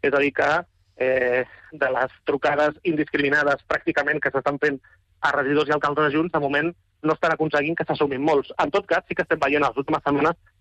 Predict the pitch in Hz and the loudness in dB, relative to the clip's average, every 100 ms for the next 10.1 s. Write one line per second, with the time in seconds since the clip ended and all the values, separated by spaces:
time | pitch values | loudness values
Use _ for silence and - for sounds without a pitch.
0 | _ _ - 156 147 160 165 156 151 170 | _ _ -4 0 0 -2 -2 0 2 0
1 | 170 160 160 147 147 151 123 - 139 135 | 0 -2 -2 -2 0 -2 -4 -2 0 2
2 | 156 143 - _ _ _ _ _ _ - | 0 0 -2 _ _ _ _ _ _ -2
3 | 156 131 139 160 147 - - _ _ _ | 0 -2 -2 0 0 -2 -16 _ _ _
4 | _ _ 147 131 127 120 117 147 - 180 | _ _ 0 2 2 0 -2 -4 -2 0
5 | 170 156 143 160 180 233 156 143 165 - | 0 0 0 0 -2 -2 -2 0 -2 0
6 | 156 139 127 131 135 139 165 - 131 127 | 0 0 0 0 0 0 -2 0 -2 0
7 | 160 151 156 _ _ _ _ _ 147 147 | 2 2 0 _ _ _ _ _ -2 -2
8 | 147 151 156 156 180 139 147 - 151 151 | -2 0 0 0 0 0 0 -2 -2 -2
9 | 143 147 165 165 - 139 - 160 156 170 | 0 0 2 0 -2 -10 -2 -2 2 0
10 | 208 | 0